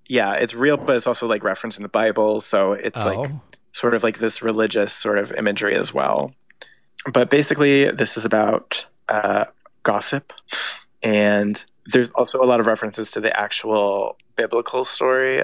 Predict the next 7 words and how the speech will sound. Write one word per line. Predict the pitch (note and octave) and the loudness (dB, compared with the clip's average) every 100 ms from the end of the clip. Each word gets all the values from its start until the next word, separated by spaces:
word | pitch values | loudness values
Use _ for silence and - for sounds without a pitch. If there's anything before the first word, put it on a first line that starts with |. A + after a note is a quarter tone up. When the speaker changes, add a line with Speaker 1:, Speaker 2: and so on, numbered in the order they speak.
| - | 0
Speaker 1:
of | G#2+ G#2 G#2+ A2 A2 - _ _ | 0 2 2 0 -4 -12 _ _
Babylon | G#2+ G2+ A2 G#2+ G#2+ | -2 2 2 2 -2
and | |
the | A2 - - | -6 -14 -12
Tower | - A#2 G#2+ | -6 -2 -2
of | G2+ | 0
Babel | A2 G2 G#2+ A2+ C3 | -2 0 -2 -2 -4